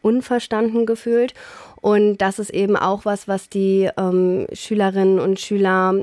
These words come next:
an sogenannten Brennpunktschulen oft erleben müssen. Weniger tatsächlich von den Lehrkräften, aber eben vom Rest der Gesellschaft so ein bisschen, weil sie stigmatisiert sind. Und deswegen habe ich ganz, ganz viele sehr engagierte Lehrkräfte,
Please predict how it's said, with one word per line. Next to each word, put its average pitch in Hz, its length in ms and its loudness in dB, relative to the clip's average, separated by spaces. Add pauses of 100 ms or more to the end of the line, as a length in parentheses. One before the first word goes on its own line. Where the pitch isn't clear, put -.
(160)
an 185 280 2
sogenannten 180 500 0
Brennpunktschulen 208 680 0
oft - 200 -6
erleben 196 400 0
müssen. 254 320 -2
Weniger 233 420 0
tatsächlich 202 460 -6
von 190 120 -2
den 180 120 0
Lehrkräften, 185 680 -2
aber 175 340 -2
eben 180 260 -4
vom 180 400 -2 (100)
Rest 214 240 -4
der 160 80 -2
Gesellschaft 165 520 -6
so 175 80 -6
ein 170 80 -4
bisschen, 185 220 -4
weil 180 120 -2
sie 185 80 -2
stigmatisiert 185 800 -2
sind. 165 400 -6 (100)
Und 170 300 -6
deswegen 190 460 2 (300)
habe 202 140 -2
ich 196 80 -6
ganz, 214 240 -2
ganz 208 240 -2
viele 202 380 -2
sehr 202 240 0
engagierte 196 580 -2
Lehrkräfte, 196 760 -2